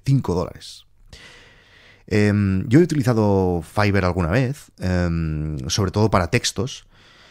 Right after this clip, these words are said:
y también algún, algún diseño. Bueno, mm, sin ir más lejos, el diseño de la portada de No es asunto vuestro está contratado a una diseñadora argentina a través de Fiverr.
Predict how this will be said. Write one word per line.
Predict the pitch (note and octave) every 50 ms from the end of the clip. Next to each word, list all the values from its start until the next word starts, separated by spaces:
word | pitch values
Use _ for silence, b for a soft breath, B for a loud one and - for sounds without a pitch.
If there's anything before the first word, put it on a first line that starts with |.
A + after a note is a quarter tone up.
| b b
y | - D3
también | - E3+ D3 C#3+ E3+
algún, | F3 C3+ C3 C3+ B2 A#2 A2 G#2 - -
algún | G2 F#2+ A2 A#2+
diseño. | A2 G2+ - D3+ E3+ D#3+
Bueno, | G2+ A2+ C#3+ C#3+ - -
mm, | - G2+ F2+ E2+ E2+ E2+ E2+
sin | E2+ - G#2 F#2
ir | G2 G#2
más | A2+ A#2 G#2
lejos, | G#2+ G2+ - - D3+ - - -
el | A2 F#2+ F2
diseño | F2+ E2 - A2+ A2 B2 C3
de | A2 A2
la | A2+ -
portada | - G#2 F#2+ - A2 G#2+ G#2+
de | G#2 G2 F#2
No | F#2 F#2+ G#2
es | G#2+ -
asunto | G#2 - A2 G2+ G2+ F#2
vuestro | F#2+ G#2 G2 - C#3 D3 - -
está | - G2 - - A#2 -
contratado | - B2+ A2 F2+ F2+ - G2 A2+ C#3+
a | C3 G2
una | F#2 F#2+ F#2+
diseñadora | F#2+ F#2 - G2+ F#2 F2 F2+ F#2+ F#2+
argentina | F2+ - A#2 G#2 F#2+ F2+ A2 B2+
a | A#2+
través | - - D#2+ D#2+ -
de | A2+
Fiverr. | - E3+ D#3 F2 - -